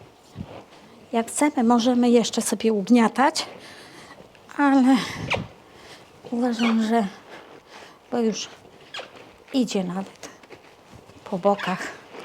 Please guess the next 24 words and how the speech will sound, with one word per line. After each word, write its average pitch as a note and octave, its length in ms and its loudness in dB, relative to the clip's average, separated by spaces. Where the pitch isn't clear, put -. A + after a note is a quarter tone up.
Jest. F3+ 280 -10
I C#4 100 -2
teraz A3 460 -4
ja B3 220 2
do D#4 160 2
tej C#4+ 320 4
kapustki A#3+ 540 -2
nie G#3+ 140 2
dodałam A3 340 2
marchewki G3+ 580 -4
specjalnie, F#3+ 760 -4
bo D4 80 -2
go E4 160 2
chcę, - 360 -4
e, B3 160 0
chcę B3 360 -2
sobie A#3 260 -2
przygotować A#3 720 -2
właśnie B3 420 -2
do A#3 80 -4
następnej A#3 480 -2
potrawy G#3 600 -2
bez B3 300 2
marchewki. A#3+ 640 -2